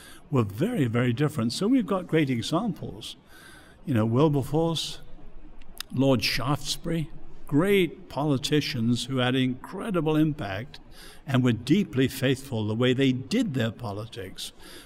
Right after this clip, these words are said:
Whereas, say, evangelicalism today has become toxic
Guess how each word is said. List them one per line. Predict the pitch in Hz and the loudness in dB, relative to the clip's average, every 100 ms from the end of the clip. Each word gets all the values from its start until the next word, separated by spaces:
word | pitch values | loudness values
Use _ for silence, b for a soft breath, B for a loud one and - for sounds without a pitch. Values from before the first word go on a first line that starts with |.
| B | B
Whereas, | 151 135 - | 4 4 4
say, | 135 127 | 4 6
evangelicalism | 123 113 - 202 202 - 131 107 110 | 6 4 4 0 0 2 0 2 0
today | - 110 131 113 | 0 2 4 4
has | 110 | 2
become | 127 - 127 104 | -2 0 0 0
toxic | 127 120 - 110 110 - | -2 -4 -6 -8 -8 -10